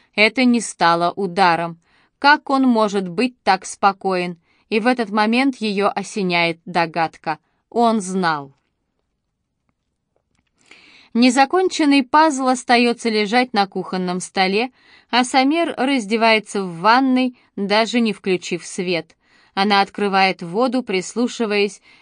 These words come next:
не заходит ли кто в спальню. Самир трёт лицо скрабом, хотя дерматолог запретил ей это делать. А когда в спальне несколькими мгновениями позже появляется Крис,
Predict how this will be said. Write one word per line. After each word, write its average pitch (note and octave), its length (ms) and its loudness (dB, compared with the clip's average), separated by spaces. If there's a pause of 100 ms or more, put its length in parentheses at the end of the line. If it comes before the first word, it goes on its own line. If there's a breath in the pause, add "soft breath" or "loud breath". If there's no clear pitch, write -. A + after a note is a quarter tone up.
не B3 200 4
заходит B3 560 0
ли A#3 100 -2
кто B3 200 -2
в B3 60 -10
спальню. D#3+ 640 0 (380)
Самир A3 440 0
трёт G#3+ 320 -4
лицо G#3 360 -6
скрабом, F#3 640 -2 (200 soft breath)
хотя A3 320 0
дерматолог G#3 680 0
запретил G3+ 640 -4
ей G#3+ 260 0
это F3+ 340 -4
делать. E3+ 560 -4 (320 soft breath)
А G3+ 100 -4
когда G#3 260 0
в G3 60 -6
спальне G#3 460 0
несколькими G3+ 600 -6
мгновениями F#3+ 800 -2
позже G3 580 -4 (260 soft breath)
появляется G3+ 720 -2
Крис, B3+ 420 -6